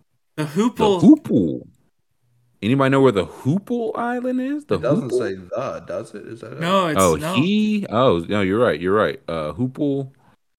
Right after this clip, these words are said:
Speaker 1: It's like
Speaker 2: Island.
Speaker 1: Ireland.
Speaker 2: I, yeah. Isle, Hoople Island?
Speaker 1: What's, what's on this sign?
Speaker 2: Yeah, that's the Isle, Louisville Isle.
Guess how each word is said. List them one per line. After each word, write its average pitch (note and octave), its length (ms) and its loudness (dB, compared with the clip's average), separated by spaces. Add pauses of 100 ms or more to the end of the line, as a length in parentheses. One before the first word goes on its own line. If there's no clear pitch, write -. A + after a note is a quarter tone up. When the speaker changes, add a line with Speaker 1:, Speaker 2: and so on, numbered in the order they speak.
(720)
Speaker 1:
It's - 100 -16
like D#3 140 -6
Speaker 2:
Island. G2+ 440 -8
Speaker 1:
Ireland. D3 840 0 (140)
Speaker 2:
I, A#2+ 220 0 (160)
yeah. F2 380 0 (340)
Isle, A#2 480 2
Hoople A#2 440 -2
Island? C3+ 540 -4 (600)
Speaker 1:
What's, D#3 280 -10
what's E3+ 220 -8
on D3+ 160 -8
this D3 160 -10
sign? - 560 -16 (100)
Speaker 2:
Yeah, A2+ 160 6
that's A#2 200 6
the - 200 0
Isle, A#2 280 6
Louisville A#2+ 520 8
Isle. C3 500 0